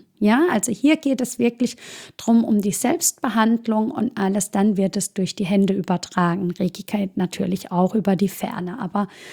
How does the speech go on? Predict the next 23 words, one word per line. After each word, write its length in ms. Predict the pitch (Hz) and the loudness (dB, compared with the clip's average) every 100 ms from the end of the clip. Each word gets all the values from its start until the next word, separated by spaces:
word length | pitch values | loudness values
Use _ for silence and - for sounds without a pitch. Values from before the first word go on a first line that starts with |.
| - | -8
darum 300 | - 311 339 | 0 4 4
geht 220 | - 196 | 4 2
es 160 | 190 - | 0 -2
jetzt 240 | 185 - | -4 -4
hier 200 | - 196 | -4 0
in 100 | 185 | 2
dieser 260 | 175 165 180 | 2 -2 -4
Folge 440 | - 175 175 180 | -4 -6 -4 -4
nicht. 300 | - - - | -4 -4 -6
Wir 100 | 220 | -6
bleiben 400 | 190 202 254 - | -2 0 0 2
in 140 | 294 247 | 4 4
der 100 | 214 | 2
Selbstbehandlung, 1080 | - 190 - - - 160 180 165 - 175 165 | -2 -4 -4 -6 -6 -8 -6 -6 -4 -4 -4
wir 80 | |
bleiben 460 | 165 170 165 185 180 | -4 -2 -2 -2 0
ganz 380 | 202 233 277 - | 2 2 0 -2
bei 340 | - 202 208 208 | -2 0 0 -2
dir. 280 | 202 - - - _ _ _ _ - | -4 -4 -4 -10 _ _ _ _ 0
Ja, 200 | 214 311 | 4 4
so, 320 | 349 - - - _ | 2 0 -4 -4 _
also 220 | - 202 196 | -2 0 4
nochmal, 480 | 220 269 214 277 | 4 6 4 2